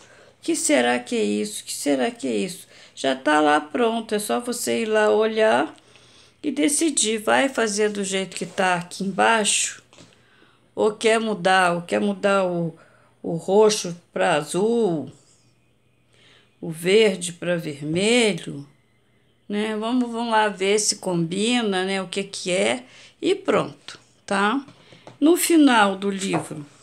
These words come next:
tem a mesma coisa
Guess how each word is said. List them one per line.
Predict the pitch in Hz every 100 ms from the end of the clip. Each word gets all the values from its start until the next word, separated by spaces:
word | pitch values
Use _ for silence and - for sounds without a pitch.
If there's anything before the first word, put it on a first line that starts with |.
| - - - 214 - - - - - - - -
tem | 233 233 226
a |
mesma | 226 202 247 349 330 320 269
coisa | - 208 202 220 214 254